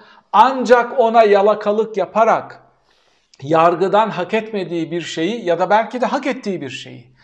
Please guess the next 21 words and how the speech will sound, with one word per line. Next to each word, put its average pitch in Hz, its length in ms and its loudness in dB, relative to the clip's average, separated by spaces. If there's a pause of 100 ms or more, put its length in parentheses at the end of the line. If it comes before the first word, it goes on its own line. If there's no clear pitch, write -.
(340)
alabileceğini 170 1160 0 (300)
görmesi 147 760 -6
çok - 280 -14
acı 123 240 -12
bir 113 120 -14
durum 156 460 -2 (160)
ve 170 60 -6
o 220 100 -6
çocuk 175 380 -10
yalnız 131 460 -12
değil. 113 380 -12 (160)
Neden 202 260 -2
o 262 100 0
çocuk 131 380 -10
yalnız 123 420 -12
değil? 233 360 -6 (420)
O 254 160 4
çocuğun 170 560 -2
zekası 156 840 -6
ve 160 160 -2
tavrıyla 175 840 0